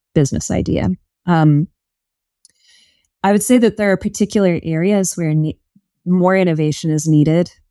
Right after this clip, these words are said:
Um, a lot of it is the less sexy categories. It's around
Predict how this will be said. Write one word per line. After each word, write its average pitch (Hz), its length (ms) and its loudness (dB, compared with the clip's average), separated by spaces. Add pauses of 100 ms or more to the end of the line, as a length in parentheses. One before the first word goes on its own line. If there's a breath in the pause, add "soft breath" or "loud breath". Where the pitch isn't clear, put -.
Um, 156 480 0
a 165 60 -2
lot 160 240 2
of 202 120 -2
it 208 280 -2
is 190 300 -2
the 170 100 -2
less 170 520 -4
sexy 160 720 -2 (300)
categories. 170 920 -4
It's - 340 -8 (120)
around 156 460 2